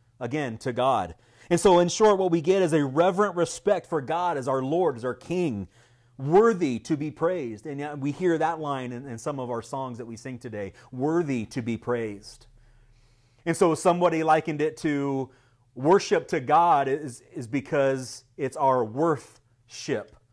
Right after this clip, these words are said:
to God, because he's worthy, because he is almighty.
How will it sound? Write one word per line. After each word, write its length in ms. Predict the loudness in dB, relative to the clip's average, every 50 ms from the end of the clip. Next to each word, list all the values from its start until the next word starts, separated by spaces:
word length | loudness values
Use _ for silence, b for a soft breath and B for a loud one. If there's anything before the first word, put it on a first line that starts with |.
| _ _ _ _ _ _
to 140 | -10 -8 -6
God, 380 | -4 -2 0 0 0 -2 -2 -4
because 300 | -8 -4 -4 -4 -2 -2
he's 160 | -4 -6 -4
worthy, 500 | -4 -4 -2 -2 -4 -4 -8 -12 -14 -18 _ _ _ _ _ _ _ _ _ _ _ _ _ _ _ _ _ _ _
because 360 | -6 -6 -2 0 0 0 0
he 160 | 0 -2 0 2
is 280 | 2 2 0 -2 -6 -6 -4
almighty. 640 | -2 -2 -2 -2 -4 -6 -6 -8 -10 -12 -16 -18 -20